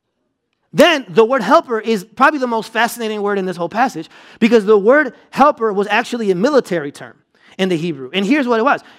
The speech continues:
E-, the word helper in English seems almost like he, Adam needed a secretary, like he needed an administrative assistant or a slave, and God's like, "Oh, I'll go get you one."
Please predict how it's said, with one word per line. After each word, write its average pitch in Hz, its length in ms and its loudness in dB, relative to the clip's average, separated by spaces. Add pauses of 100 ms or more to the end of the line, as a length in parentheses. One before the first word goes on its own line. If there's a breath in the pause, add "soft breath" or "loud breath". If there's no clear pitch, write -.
(160 soft breath)
E-, 220 300 -8
the 214 120 4
word 277 200 2
helper 233 360 0
in 208 160 0
English 214 440 -4
seems 240 300 -2
almost 240 360 0
like 185 240 -2 (200 soft breath)
he, - 140 -12
Adam 208 440 2
needed 220 180 0
a 170 60 -4
secretary, 160 580 -4
like 165 140 -2
he 202 100 0
needed 220 200 4
an 190 100 0
administrative 196 580 0
assistant 160 500 -4 (300 soft breath)
or 190 240 2
a 175 60 -2
slave, 180 500 -2 (160 loud breath)
and 190 100 -2
God's 196 200 2
like, 190 80 -2
"Oh, 214 100 2
I'll 202 140 2
go 214 100 0
get 202 220 -4
you 156 80 -10
one." 117 160 -18